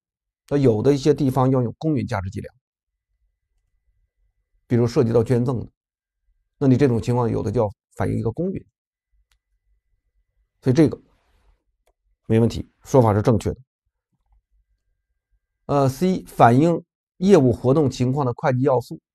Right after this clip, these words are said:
包括收入、支出，那不是收入、支出，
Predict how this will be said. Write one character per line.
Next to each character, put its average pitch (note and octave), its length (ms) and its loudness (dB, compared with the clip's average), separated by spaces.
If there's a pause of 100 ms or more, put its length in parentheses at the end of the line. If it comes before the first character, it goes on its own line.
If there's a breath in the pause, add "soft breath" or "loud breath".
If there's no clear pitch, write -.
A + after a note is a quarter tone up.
包 C3 180 4
括 C3 240 -2
收 C3+ 280 -2
入、 A#2 180 -4
支 C3+ 160 -6
出， D3+ 220 -14 (1500)
那 B3 240 -2
不 - 200 -6
是 D#3+ 140 -4
收 F#3 140 -2
入、 D#3 120 0
支 D3+ 140 -6
出， F#3 200 -12